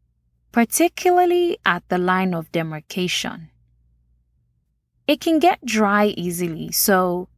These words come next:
you need to nourish not just your hair, but your scalp. Deep conditioning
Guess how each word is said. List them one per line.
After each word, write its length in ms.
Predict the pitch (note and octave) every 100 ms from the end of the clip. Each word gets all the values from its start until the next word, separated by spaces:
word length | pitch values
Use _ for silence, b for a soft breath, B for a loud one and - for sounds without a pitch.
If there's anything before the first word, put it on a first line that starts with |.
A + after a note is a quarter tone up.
| _ _ _ _
you 200 | G#3 A#3+
need 260 | C4 E4 F4+
to 160 | - A3
nourish 800 | F#3 F#3 F#3 F#3+ F#3 - - -
not 380 | - G3+ A3 -
just 340 | G#3 G3 E3+ -
your 140 | E3
hair, 400 | D3+ D#3+ C3 E3+ _ _ -
but 260 | F3+ E3
your 120 | F3
scalp. 500 | D#3+ - E3 - - _ _ _ _ _ _ _ _ _ _ _ A3+
Deep 300 | C#4 F4+ -
conditioning 880 | A#3 F#3+ F3 - F#3+ G3+ G#3+ A3